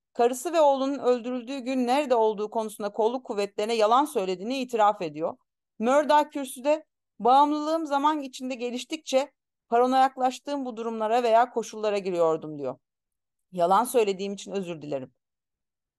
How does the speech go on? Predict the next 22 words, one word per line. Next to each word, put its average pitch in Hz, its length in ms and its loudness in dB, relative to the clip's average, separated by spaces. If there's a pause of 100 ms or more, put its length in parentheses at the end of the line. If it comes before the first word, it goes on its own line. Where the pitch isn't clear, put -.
Murdaugh 247 400 4
ifadesinde, 254 840 0 (320)
"Onlardan 262 600 4
birine 277 280 -6
zarar 247 380 4
verecek 196 420 -6
bir 214 60 -12
şeyi 240 260 0 (100)
asla 240 500 2
kasıtlı 233 420 -6
olarak 226 420 4
yapmazdım. 185 640 -2 (180)
Asla." 202 500 0 (680)
Alex 247 380 2
Murdaugh, 240 520 2 (420)
opioidlere 254 720 0
o 247 80 -6
kadar 311 360 0
bağımlıydı 214 540 -2
ki - 260 -8 (380)
iki 262 280 -6
bin 320 60 0